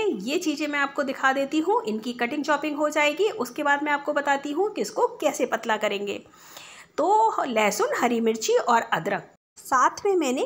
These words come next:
करी पत्ता लीव्स भी लिए। अब हम यहाँ पर लेंगे छाछ, यानी कि मट्ठा। आप दही का भी इस्तेमाल कर सकते हैं और दही हो या छाछ हो, दोनों ही चीज़ें हमें यहाँ पर खट्टी चाहिए।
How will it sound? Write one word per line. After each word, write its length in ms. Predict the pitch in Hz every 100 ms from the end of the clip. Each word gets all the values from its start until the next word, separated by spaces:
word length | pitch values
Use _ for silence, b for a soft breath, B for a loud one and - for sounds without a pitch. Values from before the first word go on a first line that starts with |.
| -
करी 200 | 262 254
पत्ता 360 | 254 247 349 440
लीव्स 340 | 302 247 -
भी 140 | 214
लिए। 260 | 220 220 220
अब 220 | - 277 349
हम 160 | 349
यहाँ 180 | 330 330
पर 160 | 339 330
लेंगे 300 | 339 359 453
छाछ, 540 | - 247 240 196 - - - B B B -
यानी 320 | 240 247 254
कि 160 | 254 453
मट्ठा। 360 | 311 240 240 247
आप 480 | 220 - 226 277 233
दही 220 | 196 208
का 140 | 220 247
भी 120 | 294
इस्तेमाल 420 | 311 311 311 311
कर 160 | 311 302
सकते 340 | 311 311 320
हैं 180 | 311 403 - -
और 180 | 240 220
दही 320 | 247 247 349
हो 200 | 330 349
या 180 | 349 269
छाछ 420 | 247 - 294 311 339
हो, 140 | 339
दोनों 320 | 262 269 311
ही 120 | 330 320
चीज़ें 300 | 302 277 285
हमें 200 | 294 285
यहाँ 240 | 262 262
पर 220 | 269 440 -
खट्टी 380 | 285 - 285
चाहिए। 380 | 247 214 175 202